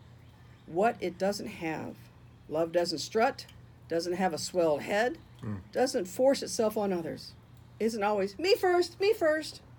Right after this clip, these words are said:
Speaker 1: doesn't fly off the handle, doesn't keep score of the sins of others, doesn't revel when others growl. Love takes pleasure in the flowering of truth,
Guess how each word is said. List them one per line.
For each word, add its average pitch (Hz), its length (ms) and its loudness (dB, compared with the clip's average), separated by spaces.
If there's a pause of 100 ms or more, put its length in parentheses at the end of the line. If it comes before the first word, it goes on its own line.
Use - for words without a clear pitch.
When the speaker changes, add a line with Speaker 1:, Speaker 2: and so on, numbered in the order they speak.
(880)
Speaker 1:
doesn't 254 320 4
fly 302 380 6
off 220 240 6
the 196 100 0
handle, 311 520 0 (720)
doesn't 214 260 0
keep 302 180 0
score 294 680 4
of 202 140 -6
the 190 80 0
sins 247 380 2
of 190 120 -6
others, 302 580 -4 (880)
doesn't 220 260 -2
revel 254 380 10
when 196 240 2
others 208 260 4
growl. 240 540 2 (1500)
Love 214 220 6
takes 208 280 4
pleasure 254 400 8
in 208 160 6
the 170 80 2
flowering 240 640 4
of 170 160 0
truth, 277 500 -4